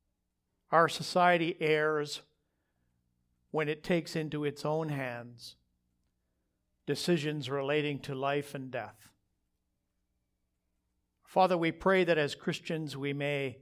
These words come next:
uphold the ethics that are laid out in the Word of God, that we may be examples to others, that we mer-, may persuade others by speaking the truth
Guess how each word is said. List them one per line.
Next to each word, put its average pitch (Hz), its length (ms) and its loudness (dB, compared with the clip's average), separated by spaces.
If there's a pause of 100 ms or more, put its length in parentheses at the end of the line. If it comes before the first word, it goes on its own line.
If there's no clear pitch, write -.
(840)
uphold 180 520 4
the 170 220 -2
ethics 175 460 0
that 147 120 0
are 139 160 0
laid 151 220 2
out 151 220 2
in 135 100 -4
the 131 80 -6
Word 156 220 2
of 147 100 -2
God, 120 400 -8 (1900)
that 135 80 -4
we 160 160 2
may 175 200 4
be 165 260 0
examples 160 720 0
to 160 180 0
others, 180 500 -2 (840)
that 151 140 4
we 160 140 2
mer-, 156 220 0 (160)
may 160 260 2
persuade 180 720 2
others 170 520 2 (300)
by 147 160 2
speaking 175 500 -4
the 151 100 -2
truth 208 500 2